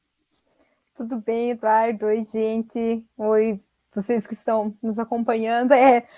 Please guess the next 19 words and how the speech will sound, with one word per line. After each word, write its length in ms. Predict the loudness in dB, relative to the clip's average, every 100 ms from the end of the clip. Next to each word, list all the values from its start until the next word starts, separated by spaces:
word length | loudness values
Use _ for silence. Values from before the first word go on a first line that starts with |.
| -14
tá 120 | -2 -2
frio, 380 | -2 0 0
né? 220 | 2 4 4
Sou 180 | 4
de 100 | -4
Curitiba, 640 | -4 -4 -4 -4 -4 -2 -2
não 160 | -4
posso 360 | -2 0 0 -2
falar. 460 | -4 -4 -4 -4 -4
Sempre 420 | 0 0 0 -4
quando 200 | -4 2
falam 180 | 2 2
que 60 |
tá 120 | -2 -4
frio 160 | -4
em 40 | -4
Curitiba, 380 | -6 -6 -6
tá 140 | -4 -2
mais. 460 | -2 -2 -8 -12